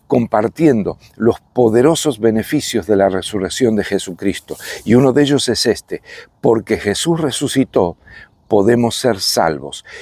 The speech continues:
y podemos transmitir salvación a otros a través del mensaje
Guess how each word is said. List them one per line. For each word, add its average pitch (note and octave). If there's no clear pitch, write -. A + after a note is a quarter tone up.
y C3+
podemos D3
transmitir A#2
salvación A2
a G2+
otros G#2+
a D#2+
través F#2
del G2
mensaje F#2